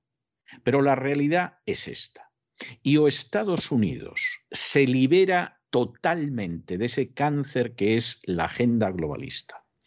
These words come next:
adopta una política realista en términos de defensa,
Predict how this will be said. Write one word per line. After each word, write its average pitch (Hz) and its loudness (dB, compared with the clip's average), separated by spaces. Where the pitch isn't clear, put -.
adopta 175 4
una 190 2
política 156 0
realista 113 0
en 101 -2
términos 127 0
de 113 0
defensa, 139 0